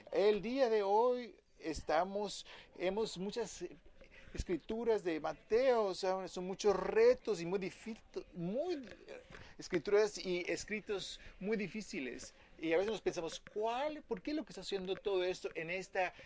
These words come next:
en esta temporada de Navidad? Gracias que no estamos en Mateos, ahora estamos, gracias a Dios, estamos en Ma-,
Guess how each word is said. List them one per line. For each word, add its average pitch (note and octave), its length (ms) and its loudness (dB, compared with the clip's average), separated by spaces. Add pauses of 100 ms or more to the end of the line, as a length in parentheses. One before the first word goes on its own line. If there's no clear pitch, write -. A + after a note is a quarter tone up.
(120)
en E3+ 120 -4
esta F#3 280 -6 (240)
temporada F3 520 -2
de F#3 100 -4
Navidad? F3 420 -4 (440)
Gracias F#3+ 540 4
que E3+ 140 2
no F3 140 2
estamos G3+ 420 2
en D#3 160 -4
Mateos, F#3+ 720 -8
ahora F#3 220 -2
estamos, F#3 340 -8
gracias F#3 340 -8
a F3+ 80 2
Dios, G3 140 2
estamos G#3 400 0
en F3+ 220 0
Ma-, D#3+ 240 0